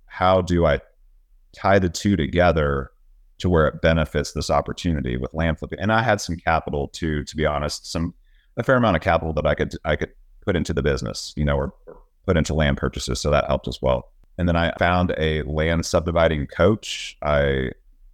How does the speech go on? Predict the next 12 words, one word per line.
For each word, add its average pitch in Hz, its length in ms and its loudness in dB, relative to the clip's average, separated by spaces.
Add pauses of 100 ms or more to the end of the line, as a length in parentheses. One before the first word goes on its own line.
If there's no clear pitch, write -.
(300)
jumped 85 280 0
into 80 340 -2
a - 20 -2
land 78 320 -2
subdividing 76 560 0
mastermind, 82 960 -2 (100)
and 64 580 -4 (880)
it 80 160 2
was 76 240 0
like, 73 360 2 (160)
you 80 100 0
know, 69 260 0